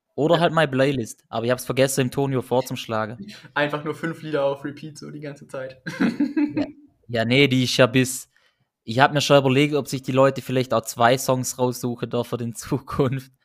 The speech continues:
Speaker 1: dass es schneller
Speaker 2: <laughs>
Speaker 1: voll wird. Aber bis Final Rap kommen ja noch ein paar Gäste.
Speaker 2: Ja.
Speaker 1: Ich nehme jetzt vielleicht auch doch zwei Folgen pro Woche auf.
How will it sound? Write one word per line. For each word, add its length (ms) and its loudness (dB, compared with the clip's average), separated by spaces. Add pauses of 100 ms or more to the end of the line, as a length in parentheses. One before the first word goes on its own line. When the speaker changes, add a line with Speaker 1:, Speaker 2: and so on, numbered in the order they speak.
Speaker 1:
dass 200 0
es 60 2
schneller 300 2
Speaker 2:
<laughs> 0 -
Speaker 1:
voll 340 0
wird. 240 -4 (880)
Aber 440 0
bis 220 -2
Final 320 4
Rap 220 4
kommen 240 0
ja 80 6
noch 120 2
ein 20 -10
paar 160 2
Gäste. 500 -6 (460)
Speaker 2:
Ja. 260 -8
Speaker 1:
Ich 100 -2
nehme 180 4
jetzt 140 -8
vielleicht 300 0
auch 80 6
doch 260 -2
zwei 300 2
Folgen 360 -4
pro 200 -4
Woche 360 -4
auf. 340 -6